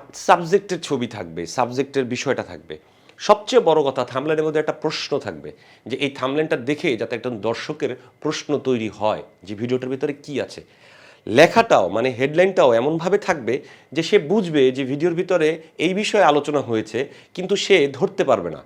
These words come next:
তাকে ধরতে হলে ক্লিক করতে হবে। তো আমার যে থাম্বনেলটা, এটা আপনি একটু খেয়াল করেন, এটার ভিতরে লেখা আছে কি,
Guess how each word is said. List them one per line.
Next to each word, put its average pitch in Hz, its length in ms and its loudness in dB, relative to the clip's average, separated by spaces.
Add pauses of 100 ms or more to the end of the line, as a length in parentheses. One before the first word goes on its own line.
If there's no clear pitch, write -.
(220)
তাকে 127 200 -2
ধরতে 147 380 -2
হলে 208 200 2
ক্লিক 175 300 -2
করতে 98 240 -12
হবে। 71 180 -18 (380)
তো 151 120 -2
আমার 175 320 6
যে 190 120 4
থাম্বনেলটা, 175 760 2
এটা 156 200 2
আপনি 180 200 0
একটু 165 240 -2
খেয়াল 131 260 0
করেন, 147 320 -6
এটার 151 240 -4
ভিতরে 165 340 0
লেখা 135 280 -2
আছে - 180 -12
কি, 202 140 -6